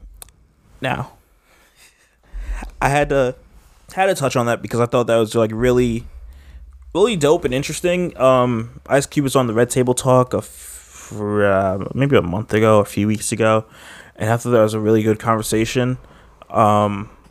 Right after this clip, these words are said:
'cause it was him, Van Jones, and I believe their nephew, um, on it. And that was really interesting, very eye-opening and, and just everything.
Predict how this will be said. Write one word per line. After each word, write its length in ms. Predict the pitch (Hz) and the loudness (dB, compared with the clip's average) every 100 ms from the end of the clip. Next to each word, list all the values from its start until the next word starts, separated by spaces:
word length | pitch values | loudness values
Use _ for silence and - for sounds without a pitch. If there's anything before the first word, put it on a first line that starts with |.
| _ - | _ -8
'cause 180 | 107 | -2
it 40 | 104 | 0
was 200 | 98 - | 0 0
him, 340 | 120 117 110 | 0 2 0
Van 300 | 107 107 107 | 0 0 -2
Jones, 640 | 104 113 113 113 110 107 | -2 0 0 0 -2 -6
and 580 | - 101 104 101 101 101 - | -8 -8 -6 -6 -6 -10 -12
I 100 | 101 | -10
believe 460 | 92 104 107 107 107 | -6 -2 -2 -2 -2
their 300 | 101 98 98 | 0 0 -2
nephew, 680 | 90 104 - 117 120 120 120 _ - - - _ _ | -2 -6 -4 0 2 0 -4 _ -20 -20 -20 _ _
um, 600 | - 85 82 92 101 - - _ _ _ - | -6 -2 -2 -2 -4 -10 -16 _ _ _ -4
on 200 | 110 123 | 2 2
it. 140 | 127 - - - - - _ _ - | 2 -2 -20 -20 -20 -20 _ _ -14
And 120 | - | -4
that 140 | 131 185 | 0 0
was 160 | - 175 | 0 2
really 180 | 165 | 4
interesting, 400 | 165 - - 98 | 2 0 -6 -6
very 320 | 113 160 175 - | -2 0 0 0
eye-opening 800 | 123 131 131 127 131 131 127 107 | 0 2 0 -2 -4 -4 -4 -8
and, 140 | 104 | -10
and 180 | 71 107 | -12 -12
just 160 | 107 87 | -12 -8
everything. 560 | 110 113 117 117 117 | -6 -6 -4 -4 -6